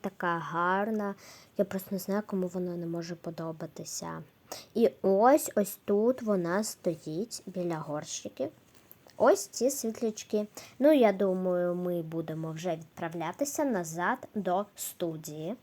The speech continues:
Точніше, до кімнати з пр-, нашими предметами. Хопана, я вже завдяки магії монтажу тут. І ми будемо брати ось таке серденько у колбочці. Ну що ж, пошліть його шукати.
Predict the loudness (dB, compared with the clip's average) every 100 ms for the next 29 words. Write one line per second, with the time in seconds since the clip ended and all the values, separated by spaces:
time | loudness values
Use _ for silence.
0 | _ -4 -4 -4 -8 -8 0 2 4 4
1 | 4 2 0 -6 -2 -2 -2 -6 -20 -20
2 | -10 -4 -4 -2 4 4 6 6 6 4
3 | 2 2 4 4 2 0 -4 -4 -6 -10
4 | _ 4 6 8 8 8 8 6 6 6
5 | 2 0 0 -2 -8 -4 -2 -2 -4 -4
6 | 0 0 0 -2 -2 -4 -4 0 0 2
7 | -2 -4 4 6 6 6 4 4 2 4
8 | 6 6 4 2 0 0 2 2 2 0
9 | 4 6 6 4 2 2 0 2 0 2
10 | 0 2 -2 -4 -2 0 0 -6 -20 _
11 | _ -18 -18 -6 0 4 6 4 2 -12
12 | -12 -2 -2 -2 -6 -4 -4 -4 -4 -2
13 | -2 -2 0 0 0 -8 -14 -14 -8 0
14 | 0 0 -2 -2 -2